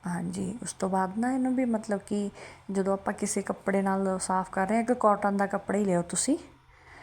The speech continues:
ਤੇ ਇਹਨੂੰ ਆਪਾਂ ਐਵੇਂ ਟੈਪ ਟੈਪ ਕਰਕੇ ਸਾਫ਼ ਫੇਸ ਨੂੰ ਸਾਫ਼ ਕਰਾਂਗੇ, ਸੁਕਾਵਾਂਗੇ। ਤੇ ਦੂਸਰੋਂ ਨਹੀਂ ਆਪਾਂ ਮਤਲਬ ਕਿ ਟਾਵਲ ਨਾਲ ਨਾ ਪੂੰਝੋ ਤੁਸੀਂ, ਇੱਕ ਕਾਟਨ ਦਾ ਕੱਪੜਾ ਲਿਓ।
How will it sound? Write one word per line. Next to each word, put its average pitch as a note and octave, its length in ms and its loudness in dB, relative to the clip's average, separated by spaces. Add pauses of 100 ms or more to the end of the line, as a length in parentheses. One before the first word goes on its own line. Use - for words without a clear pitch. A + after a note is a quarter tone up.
(400)
ਤੇ E3+ 200 -4 (580)
ਇਹਨੂੰ G3+ 260 2
ਆਪਾਂ A3 300 -2
ਐਵੇਂ G3 360 0
ਟੈਪ F#3+ 180 0 (100)
ਟੈਪ - 220 -4
ਕਰਕੇ F#3+ 340 -2
ਸਾਫ਼ F#3+ 500 -2
ਫੇਸ F#3+ 340 0
ਨੂੰ F#3 260 -2 (500)
ਸਾਫ਼ F3+ 340 -2
ਕਰਾਂਗੇ, F3 460 -2 (200)
ਸੁਕਾਵਾਂਗੇ। G3+ 640 -2 (760)
ਤੇ F3 100 -6 (380)
ਦੂਸਰੋਂ F#3+ 460 2
ਨਹੀਂ F3+ 140 2
ਆਪਾਂ F3 220 -2
ਮਤਲਬ F3+ 280 -2
ਕਿ F#3+ 120 -4
ਟਾਵਲ F#3 560 2
ਨਾਲ F3+ 300 2
ਨਾ E3 180 0
ਪੂੰਝੋ F3+ 400 -2
ਤੁਸੀਂ, B3 320 -2 (1400)
ਇੱਕ F3+ 200 -8
ਕਾਟਨ F3+ 360 -4
ਦਾ E3+ 80 -2
ਕੱਪੜਾ F3 380 -4
ਲਿਓ। E3 220 -4